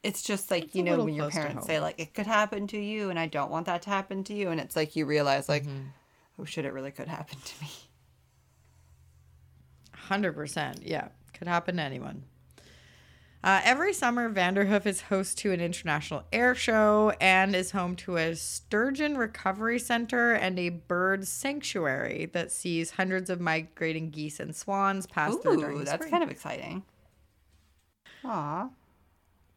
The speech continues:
Speaker 2: Okay, so let's get to Maddie. Madison Geraldine Scott, uh, was born on April twenty-ninth, nineteen ninety-one. She was only twenty years old when she disappeared in two thousand and eleven.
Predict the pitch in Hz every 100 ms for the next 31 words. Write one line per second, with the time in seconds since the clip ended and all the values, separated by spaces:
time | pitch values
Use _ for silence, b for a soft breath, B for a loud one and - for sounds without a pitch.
0 | _ _ _ _ _ - - 208 214 185
1 | 98 - 208 226 269 - 302 339 294 190
2 | 190 196 196 - 180 185 247 269 269 226
3 | 202 196 196 185 175 - 190 190 196 196
4 | - _ _ - 165 160 156 180 180 170
5 | 170 170 170 170 170 160 175 160 - 165
6 | 160 160 156 151 202 220 220 202 208 196
7 | 170 165 180 233 240 240 240 220 B B
8 | B - 190 180 - 180 185 180 - -
9 | 190 180 190 214 190 175 170 170 170 175
10 | 175 175 170 160 151 - - 180 180 175
11 | 165 - 160 156 147 151 143 147 160 180
12 | 196 202 202